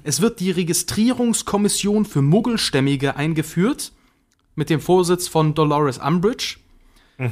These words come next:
Speaker 1: John K. Rowling hat jede Menge Informationen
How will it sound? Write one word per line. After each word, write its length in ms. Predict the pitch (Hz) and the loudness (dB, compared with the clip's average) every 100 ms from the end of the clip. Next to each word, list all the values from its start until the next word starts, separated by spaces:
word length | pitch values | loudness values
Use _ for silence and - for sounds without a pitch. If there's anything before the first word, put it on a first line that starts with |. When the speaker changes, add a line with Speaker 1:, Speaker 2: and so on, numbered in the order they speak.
| 113 | -2
Speaker 1:
John 160 | 160 170 | -2 0
K. 100 | 143 | 0
Rowling 400 | 151 196 185 139 | 2 2 0 -2
hat 160 | 151 - | -4 -8
jede 420 | 151 - 233 214 | -10 -4 -2 2
Menge 300 | 196 208 190 | 2 2 0
Informationen 840 | 190 - 160 151 - 165 180 185 | -2 -4 -4 -4 -2 2 2 0